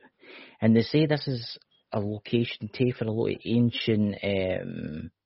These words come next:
ancient technology for ancient aliens and stuff like that. There was U F Os seen. And then something happened.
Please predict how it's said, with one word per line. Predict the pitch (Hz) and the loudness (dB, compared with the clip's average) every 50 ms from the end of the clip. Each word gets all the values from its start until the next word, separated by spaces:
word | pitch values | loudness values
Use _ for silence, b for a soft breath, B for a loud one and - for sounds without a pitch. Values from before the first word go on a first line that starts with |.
| _ _ - | _ _ -4
ancient | 107 110 107 107 107 - - 104 95 95 107 - _ | 0 0 0 0 -2 -2 -4 -2 -2 -2 -6 -10 _
technology | - - 107 95 - 85 85 90 110 117 - - 110 104 - | 0 0 0 0 0 -4 -2 -2 -2 -2 -2 -2 -4 -2 -2
for | - - | -4 -2
ancient | 92 101 85 - - 101 - - | -2 -2 -4 -4 -8 -8 -6 -6
aliens | - 98 104 117 120 123 117 123 | -4 -2 0 0 0 0 0 -2
and | 123 113 | -4 -4
stuff | - - 110 - - | -2 -2 -4 -2 -2
like | - - | -4 -2
that. | - 82 80 80 - - B B B B B B B B B B B B B _ | 0 0 0 0 -4 -8 B B B B B B B B B B B B B _
There | - 95 | -2 0
was | 87 101 95 90 98 | 2 0 -2 2 2
U | 107 101 101 104 | 4 6 6 6
F | 101 - - | 6 4 0
Os | 107 104 101 98 - - - | 0 0 0 0 -4 -6 0
seen. | - 110 107 110 127 131 - _ _ _ _ b b b b b b b b b b b _ - | 2 4 4 4 2 0 -2 _ _ _ _ b b b b b b b b b b b _ 2
And | 117 127 131 135 | 2 4 6 6
then | 147 151 151 147 135 135 - - - | 6 8 6 6 4 2 -4 -10 2
something | - 170 143 131 - 120 104 | 4 4 4 6 2 0 -2
happened. | 101 101 123 143 175 196 - - 208 165 113 | 0 2 2 2 2 2 4 4 4 4 4